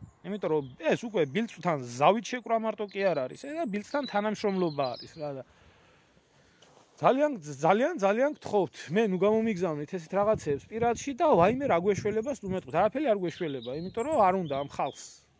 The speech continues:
გადარჩენა. და მეორე საკითხი რა, ეხლა აღარ მოგაწყენთ თავს ამ, ამ ამბავთან დაკავშირებით. <clears throat> მეორე საკითხი არის ის, რომ, ო,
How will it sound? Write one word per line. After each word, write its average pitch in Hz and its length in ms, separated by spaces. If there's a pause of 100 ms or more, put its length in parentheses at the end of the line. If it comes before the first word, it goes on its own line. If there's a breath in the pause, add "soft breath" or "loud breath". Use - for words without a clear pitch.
(460)
გადარჩენა. 143 540 (100)
და 381 140
მეორე 247 340
საკითხი 185 500
რა, 185 200
ეხლა 165 260 (420)
აღარ 170 260
მოგაწყენთ 165 500
თავს 175 260
ამ, 156 140 (140)
ამ 147 180
ამბავთან 165 420
დაკავშირებით. 175 680 (580 loud breath)
<clears throat> 226 560
მეორე 214 220
საკითხი 202 420
არის 123 240
ის, 175 180
რომ, 294 200 (520 loud breath)
ო, 143 140